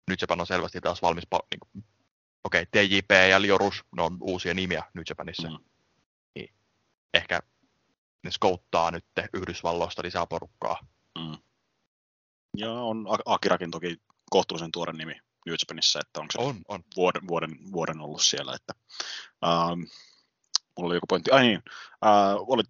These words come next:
Speaker 2: oot sä suurin piirtein perillä, mitä New Year's Dashissa on tapahtunut?
Speaker 1: Äh, enemmän joo, mut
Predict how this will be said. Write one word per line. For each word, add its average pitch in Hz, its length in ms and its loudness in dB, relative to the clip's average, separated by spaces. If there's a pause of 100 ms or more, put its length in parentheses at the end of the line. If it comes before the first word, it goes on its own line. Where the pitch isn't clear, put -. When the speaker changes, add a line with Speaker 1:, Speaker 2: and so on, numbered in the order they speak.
(140)
Speaker 2:
oot 135 140 6
sä - 80 4
suurin 110 300 6
piirtein 90 340 -2
perillä, 87 260 0
mitä 82 420 0
New 90 120 -2
Year's - 360 -2
Dashissa - 420 2
on - 100 -12 (260)
tapahtunut? - 460 -2 (800)
Speaker 1:
Äh, 165 720 0 (100)
enemmän 139 1160 -4
joo, 98 1000 -2
mut 113 240 -16